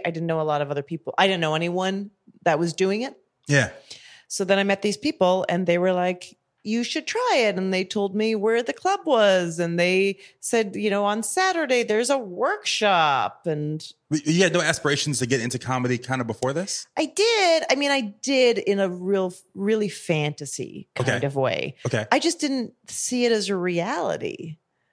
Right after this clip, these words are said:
Speaker 1: Like, I didn't, I just didn't understand how to get from that little fantasy. You know, you may say, say it seems so obvious,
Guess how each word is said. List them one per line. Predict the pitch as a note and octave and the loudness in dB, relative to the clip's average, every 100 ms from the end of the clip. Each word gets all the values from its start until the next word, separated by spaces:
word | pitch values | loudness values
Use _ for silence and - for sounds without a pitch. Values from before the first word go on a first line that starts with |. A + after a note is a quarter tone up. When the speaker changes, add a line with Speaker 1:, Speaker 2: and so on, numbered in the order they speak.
| _ | _
Speaker 1:
Like, | - B3+ | -8 -4
I | |
didn't, | C4+ D4 C4+ | -2 -2 0
I | C4+ | -2
just | D#4 | -2
didn't | - D4+ | -2 0
understand | D4 C4 B3 C#4 C4 B3+ | 0 -2 -2 0 0 0
how | A#3+ A#3+ | 0 -2
to | A3 | -2
get | G#3+ A3 | -2 -2
from | A3 A3+ G3+ | -2 -4 -2
that | G#3 - | -2 -2
little | F#3+ | -4
fantasy. | F3+ A3+ A3 G#3+ G3 G3+ F#3+ F#3 _ _ _ _ _ _ - | -2 -2 -2 -2 -4 -2 0 -4 _ _ _ _ _ _ -6
You | G#3+ | 0
know, | |
you | A3 | 2
may | A#3 C4+ | 2 0
say, | C4 A#3+ - | 2 0 0
say | G3+ - G#3+ F#3+ - - | -4 2 2 2 -2 -4
it | G#3 G3+ | -4 -4
seems | - - - G3+ F#3 | -6 -4 -2 0 0
so | - G3+ F3+ E3 - _ - | 0 2 2 -2 -8 _ 0
obvious, | E3+ G3+ F#3 D#3 C#3+ D#3 | 2 2 2 2 2 0